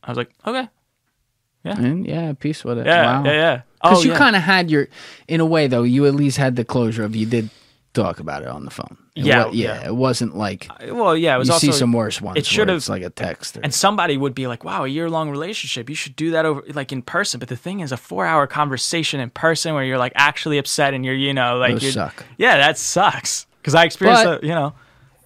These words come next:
Speaker 2: it also can help. I mean,
Speaker 1: It can
Speaker 2: when people
Speaker 1: help.
Speaker 2: do say that, it's like,
Speaker 1: Totally.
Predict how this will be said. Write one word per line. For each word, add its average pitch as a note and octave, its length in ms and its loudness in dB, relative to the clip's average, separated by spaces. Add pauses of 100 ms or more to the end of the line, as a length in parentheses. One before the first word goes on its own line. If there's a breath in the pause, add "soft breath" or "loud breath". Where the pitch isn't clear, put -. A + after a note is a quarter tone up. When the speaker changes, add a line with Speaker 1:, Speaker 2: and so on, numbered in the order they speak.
(260)
Speaker 2:
it D#3+ 140 2
also F#3 360 4
can F3 220 4
help. F3+ 380 2 (120)
I A#2+ 300 2
mean, C#3 220 4
Speaker 1:
It C#3 80 0
can D3+ 140 0
Speaker 2:
when D3+ 100 6
people C#3 180 4
Speaker 1:
help. E3 160 4
Speaker 2:
do E3+ 160 2
say D#3+ 280 4
that, A#2+ 220 2
it's A#2 200 -2
like, A#2+ 180 4
Speaker 1:
Totally. A2+ 280 -4